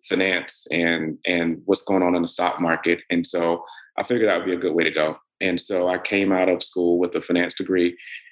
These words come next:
and it was not the greatest time in the economy. Um, and so I was fortunate that Bank of America had a program that they were launching here in Atlanta that was basically an intern, uh,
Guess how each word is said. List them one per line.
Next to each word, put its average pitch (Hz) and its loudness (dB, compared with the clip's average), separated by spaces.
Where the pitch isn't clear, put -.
and 120 2
it 113 4
was 110 0
not 120 0
the 98 -2
greatest 107 2
time 95 2
in 90 0
the 92 4
economy. 92 2
Um, 87 4
and 90 2
so 90 0
I 90 2
was 87 0
fortunate 98 0
that 87 2
Bank 104 2
of 98 0
America 92 2
had 85 2
a 82 4
program 95 4
that 82 0
they 92 4
were 85 2
launching 90 2
here 92 2
in 80 4
Atlanta 85 0
that 87 4
was - -12
basically 87 2
an 76 -2
intern, 92 0
uh, 85 4